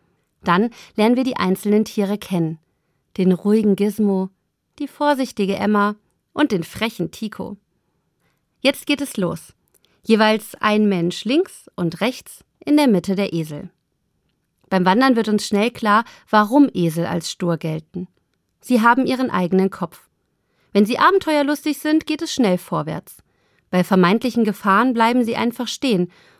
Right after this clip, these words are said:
und lassen sich nicht sofort zum Weitergehen bewegen. In der Bibel macht ein Mann namens Biliam die gleiche Erfahrung.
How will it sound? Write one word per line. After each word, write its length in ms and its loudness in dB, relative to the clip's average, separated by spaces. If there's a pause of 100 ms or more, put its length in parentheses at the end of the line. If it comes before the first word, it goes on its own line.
und 120 0
lassen 240 2
sich 160 -2
nicht 280 2
sofort 440 -4
zum 200 -2
Weitergehen 600 -2
bewegen. 480 -6 (1300)
In 120 2
der 80 4
Bibel 420 2 (220)
macht 300 -2
ein 280 2
Mann 220 4
namens 380 2
Biliam 600 0
die 120 -6
gleiche 400 0
Erfahrung. 640 -10